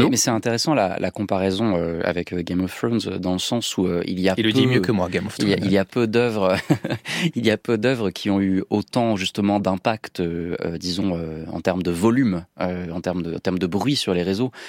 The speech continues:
Speaker 2: Et forcément, plus l'impact est fort, euh, plus la réaction, euh, derrière, euh,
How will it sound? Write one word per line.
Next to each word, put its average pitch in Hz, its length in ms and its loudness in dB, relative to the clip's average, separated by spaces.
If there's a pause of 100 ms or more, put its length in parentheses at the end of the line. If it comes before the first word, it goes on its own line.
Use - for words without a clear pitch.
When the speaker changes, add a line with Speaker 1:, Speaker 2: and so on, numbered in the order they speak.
(160)
Speaker 2:
Et 82 300 0
forcément, 113 500 0
plus 123 240 -2
l'impact 104 400 -2
est 98 60 -2
fort, 123 400 0
euh, 85 60 -4
plus - 280 -2
la 95 160 4
réaction, 101 720 0
euh, 85 340 -6
derrière, 101 480 0
euh, 87 140 -6